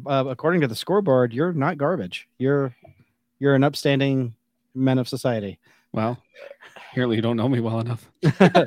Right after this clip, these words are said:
Speaker 3: Oh, we're n-, we're not there yet. <laughs>
Speaker 1: Have you ever repaired a piece of living room furniture with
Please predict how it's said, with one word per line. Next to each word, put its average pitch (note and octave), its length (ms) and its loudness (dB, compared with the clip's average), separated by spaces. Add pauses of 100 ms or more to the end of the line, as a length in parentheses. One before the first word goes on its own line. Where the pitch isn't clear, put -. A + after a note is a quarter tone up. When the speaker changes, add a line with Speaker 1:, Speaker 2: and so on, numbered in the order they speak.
(340)
Speaker 3:
Oh, A#3+ 120 8
we're G#3+ 140 2
n-, A3 120 -2 (440)
we're G3+ 60 -2
not A3 180 -4
there C#4+ 180 0
yet. A3+ 320 0 (140)
<laughs> B3 100 2 (460)
Speaker 1:
Have C#3 180 0
you D3 100 4
ever D3+ 180 2
repaired D3 580 0
a A#2+ 60 -10
piece - 280 -8
of A#2 220 -8
living D#3 320 -2
room D3+ 140 -2
furniture C#3+ 560 -2
with A2+ 200 -8